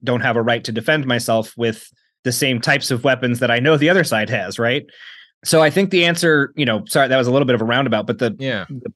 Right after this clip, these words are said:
Speaker 1: the point is that, um, the person who perpetrated this, um, Mister Pena,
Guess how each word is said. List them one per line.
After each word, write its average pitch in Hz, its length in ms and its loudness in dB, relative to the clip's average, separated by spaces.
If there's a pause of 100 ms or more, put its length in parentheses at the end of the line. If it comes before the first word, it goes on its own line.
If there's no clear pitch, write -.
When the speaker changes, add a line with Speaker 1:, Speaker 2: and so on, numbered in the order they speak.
(140)
Speaker 1:
the 135 140 2
point 196 380 0
is 120 340 0 (360)
that, 120 340 0
um, 117 500 0 (380)
the 131 380 -4 (320)
person 208 320 0
who 160 160 2
perpetrated 139 720 0
this, 120 580 0
um, 107 640 -2 (320)
Mister 131 300 -4
Pena, 107 440 -2